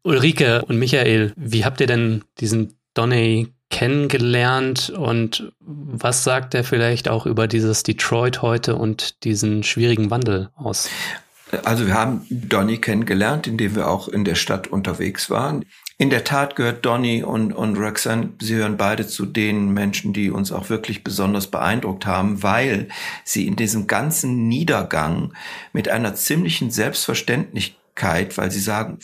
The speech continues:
Speaker 2: „Wo soll ich sonst hingehen? Das ist meine Heimat. Ich muss was daraus, daraus machen.“ Weil sie eben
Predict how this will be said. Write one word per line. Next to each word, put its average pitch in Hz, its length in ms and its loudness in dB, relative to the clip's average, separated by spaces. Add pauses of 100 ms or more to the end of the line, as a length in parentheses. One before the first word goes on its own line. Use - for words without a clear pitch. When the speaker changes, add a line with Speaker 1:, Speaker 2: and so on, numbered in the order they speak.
Speaker 2:
„Wo 127 140 0
soll 110 200 0
ich 101 140 -2
sonst 95 220 0
hingehen? 202 400 0
Das 98 160 0
ist - 160 -6
meine 101 240 0
Heimat. 139 320 -2
Ich - 100 -4
muss 131 220 0
was 95 160 -2
daraus, 90 400 -4 (260)
daraus 90 440 -2
machen.“ 123 380 -2 (680)
Weil 107 260 2
sie 156 340 0
eben 135 400 0